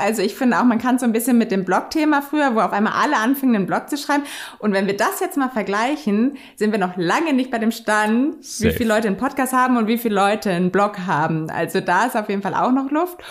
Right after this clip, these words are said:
Speaker 1: Und da finde ich, was da dann auch wieder zum Blog sehr schön vergleichbar ist, auch da ist es ja so, es ist total abhängig auch, keiner spricht es so wie du.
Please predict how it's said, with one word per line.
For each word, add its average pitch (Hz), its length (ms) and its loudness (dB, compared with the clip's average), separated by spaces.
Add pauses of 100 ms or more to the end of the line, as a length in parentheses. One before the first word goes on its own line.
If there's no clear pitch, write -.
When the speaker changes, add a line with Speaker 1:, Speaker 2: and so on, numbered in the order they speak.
(200)
Speaker 1:
Und 240 340 0 (120)
da 269 380 2 (120)
finde 277 240 2
ich, 277 140 -6
was 247 160 -2
da 240 160 2
dann 254 160 0
auch 233 140 -2
wieder 240 180 0
zum 233 140 0
Blog 254 220 -2
sehr 240 140 -4
schön 233 160 0
vergleichbar 226 420 -2
ist, 233 100 -8 (200)
auch 190 120 -2
da 220 180 0
ist 269 60 -4
es 262 140 -4
ja 240 160 0
so, 247 240 -2 (640)
es 226 140 0
ist 240 200 -2
total 262 600 0
abhängig 247 680 0
auch, 220 460 0 (760)
keiner 262 360 2
spricht 233 360 -4
es 269 140 -2
so 202 160 2
wie 208 100 2
du. 139 280 -4